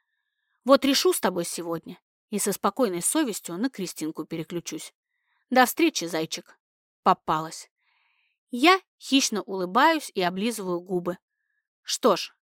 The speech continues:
моя морковка готова съездить в маске. Заказываю вип-комнату в закрытом клубе, выдыхаю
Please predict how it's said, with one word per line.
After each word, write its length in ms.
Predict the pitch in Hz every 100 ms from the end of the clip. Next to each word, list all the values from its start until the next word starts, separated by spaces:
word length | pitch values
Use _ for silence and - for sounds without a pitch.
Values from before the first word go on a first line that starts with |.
| _ -
моя 240 | 214 202
морковка 560 | 196 190 - 359 - 180
готова 400 | 175 170 302 302
съездить 460 | - 180 214 247 -
в 60 |
маске. 460 | 165 165 - 156 165 _ _ _ _ _ _
Заказываю 720 | 208 220 269 330 220 196 190 190
вип-комнату 840 | 208 - - 320 349 294 262 254 _ _ _ _ _
в 40 | -
закрытом 540 | 247 254 254 240 226
клубе, 440 | - 233 202 202 - _ _ _ _ _ -
выдыхаю 680 | 214 220 220 - 311 339